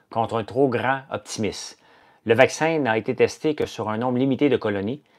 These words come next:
son impact réel. De plus, le vaccin ne s'attaque pas,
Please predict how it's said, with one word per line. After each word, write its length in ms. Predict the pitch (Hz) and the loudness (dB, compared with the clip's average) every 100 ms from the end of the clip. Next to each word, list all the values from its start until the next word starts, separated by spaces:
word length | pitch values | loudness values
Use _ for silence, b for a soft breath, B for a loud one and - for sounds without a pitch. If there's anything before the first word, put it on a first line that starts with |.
| b b | b b
son 220 | - 110 | -6 -2
impact 340 | 120 113 135 - | 0 2 2 0
réel. 500 | 101 92 76 76 87 | -4 -4 -4 -6 -2
De 80 | 117 | 0
plus, 220 | 170 156 | 0 -2
le 40 | |
vaccin 340 | 127 117 - 156 | -4 -4 -4 -4
ne 120 | 123 | -4
s'attaque 400 | - 143 123 - - | -4 -4 -4 -8 -2
pas, 180 | 160 | -2